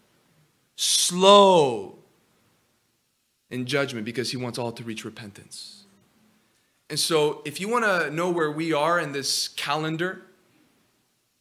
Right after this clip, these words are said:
we're right here, the church age.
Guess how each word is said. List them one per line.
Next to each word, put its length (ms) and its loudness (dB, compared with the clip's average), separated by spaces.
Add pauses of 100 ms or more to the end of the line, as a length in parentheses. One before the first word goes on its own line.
(260)
we're 100 -8
right 200 -4
here, 300 -14 (880)
the 80 -12
church 320 -10
age. 400 -16